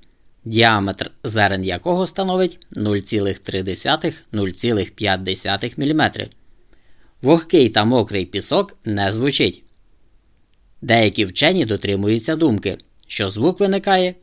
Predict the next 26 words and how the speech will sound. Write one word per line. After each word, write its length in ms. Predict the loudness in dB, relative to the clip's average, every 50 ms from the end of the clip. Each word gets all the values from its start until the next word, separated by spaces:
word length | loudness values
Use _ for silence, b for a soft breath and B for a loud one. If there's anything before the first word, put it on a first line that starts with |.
| -4
від 220 | -2 -2 -2 -2 -2
тертя 500 | -2 -2 -2 0 2 2 2 2 2 -2 -8
піщинок 680 | -10 -8 -6 -6 -6 -4 -2 -2 0 0 -2 -4 -6 -8
одна 360 | -8 -8 -6 -4 -2 0 0 0
об 140 | 0 0
одну. 300 | 0 0 0 -2 -6 -8 -10 -16 _ -20 -20 _ _ _ _ b b b b b b _ _
Інші 340 | 2 4 4 4 2 0 0
дослідники 640 | -2 -2 -4 -2 -4 -4 -4 -4 -6 -2 -2 -2
вважають, 560 | 0 0 0 0 2 2 2 2 0 -4 -10 -18 _ _ _ -12
що 240 | -8 -4 -2 0 2
рух 220 | 2 2 0 -2
повітря 500 | -2 -4 0 2 2 0 0 0 -4 -4
в 100 | -4 -6
проміжках 640 | -10 _ -2 0 0 0 0 -2 -2 -4 -6 -6 -6
між 220 | -6 -6 -6 -8
піщинками 800 | -10 _ -12 -10 -8 -4 -2 0 0 0 0 0 0 0 0 -2 -6 -12 _ _ -12
змушує 680 | -10 -6 -2 0 0 0 0 0 0 -2 0 0 -2
піски 420 | -2 -6 -8 -10 -6 -4 -4 -4
співати. 500 | -4 -4 -4 -2 0 0 0 0 -2 -8 -12 -16 -20 -20 -20 -20 -20 _ _ _ _ _ _ -20 _ _ _
Проміжки 480 | 0 2 2 4 4 2 2 0 -2 -2
між 180 | -2 -4 -6
піщинками 800 | -6 -8 -8 -6 -6 -2 0 0 0 0 0 -2 -2 -2 -4 -6 -6
то 220 | -4 -4 -4 -4 -6 _
збільшуються, 1000 | -14 -14 -8 -4 -2 -2 0 -2 -2 -2 -2 -2 -2 -2 0 0 0 0 -2 -6 -10
то 140 | -6 -6 -4
зменшуються. 720 | 0 2 2 2 2 2 -2 -4 -4 -4 -6 -6 -8 -8